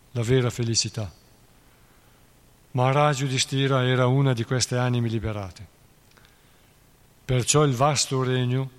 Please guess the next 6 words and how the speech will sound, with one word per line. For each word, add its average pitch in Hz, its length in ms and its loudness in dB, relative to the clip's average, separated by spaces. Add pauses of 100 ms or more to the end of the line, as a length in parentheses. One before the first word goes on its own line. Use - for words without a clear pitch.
(580)
la 131 80 2
virtuosa 127 640 0
sposa, 120 560 -2 (840)
i - 80 -10
fratelli 135 480 0
obbedienti, 120 800 -2